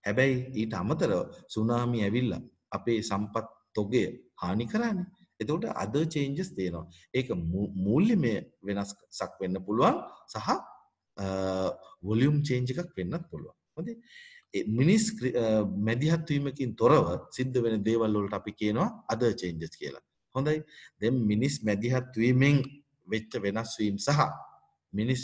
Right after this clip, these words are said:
මැදිහත් වීමකින් තොරව වෙච්ච වෙනස් වීම දෙකම අපි එකතු කරනවා අපේ ඕපනිං ස්ටොක් එකට. එතකොට අපිට ලැබෙනවා ක්ලෝසිං ස්ටොක් එක.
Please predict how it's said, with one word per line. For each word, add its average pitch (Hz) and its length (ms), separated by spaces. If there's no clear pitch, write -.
මැදිහත් 117 440
වීමකින් 110 580
තොරව 156 460
වෙච්ච 113 260
වෙනස් 120 380
වීම 113 180
දෙකම 123 400
අපි 104 200
එකතු 113 280
කරනවා 101 440
අපේ 107 280
ඕපනිං 110 500
ස්ටොක් - 340
එකට. - 220
එතකොට 107 300
අපිට 90 260
ලැබෙනවා 98 480
ක්ලෝසිං 143 540
ස්ටොක් 349 320
එක. - 140